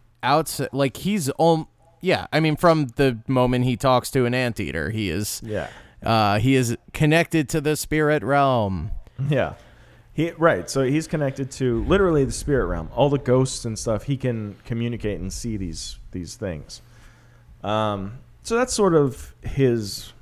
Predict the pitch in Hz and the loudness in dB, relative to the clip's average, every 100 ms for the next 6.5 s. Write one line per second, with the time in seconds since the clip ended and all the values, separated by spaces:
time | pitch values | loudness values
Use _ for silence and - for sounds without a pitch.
0 | - - - - 113 107 107 104 101 98 | -20 -18 -14 -2 0 2 2 0 -2 -2
1 | 98 101 104 98 90 90 85 73 69 62 | -4 -2 -4 -6 -10 -6 -8 -8 -14 -16
2 | - 87 90 87 - 120 127 127 - 131 | -12 -6 -4 -4 -4 2 4 4 2 -2
3 | 117 - 113 110 107 - - - - - | -4 -4 -2 -2 -6 -14 -20 -20 -20 -20
4 | - - 92 95 95 87 82 95 110 113 | -20 -10 -6 -4 -6 -6 -12 -4 -2 -2
5 | 113 107 104 92 71 - - - - - | -2 -2 0 0 -2 -8 -16 -20 -20 -6
6 | 120 110 110 110 | -2 0 0 0